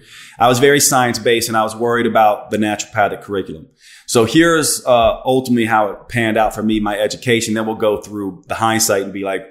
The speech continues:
"Well, what may I advise you to do based on what you're looking for?" But from my perspective, the, the, um, basic sciences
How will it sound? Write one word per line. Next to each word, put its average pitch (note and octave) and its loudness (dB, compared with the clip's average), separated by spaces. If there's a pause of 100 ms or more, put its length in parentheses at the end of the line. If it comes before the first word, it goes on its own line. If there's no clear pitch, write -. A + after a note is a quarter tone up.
(120)
"Well, G#2 0
what A2+ -2
may G2+ -2
I F#2+ -2
advise F#2+ -4
you G#2+ -2
to F#2+ -10
do F#2 -8
based F#2+ -4
on F2+ -10
what F2+ -16
you're F2+ -12
looking G#2 -8
for?" F#2 -12
But G#2 -4
from A2 -2
my E3 6
perspective, A2+ -4
the, G#2 -6 (500)
the, A2+ 4
um, F#2+ 0 (140)
basic D3+ 2
sciences A2 -4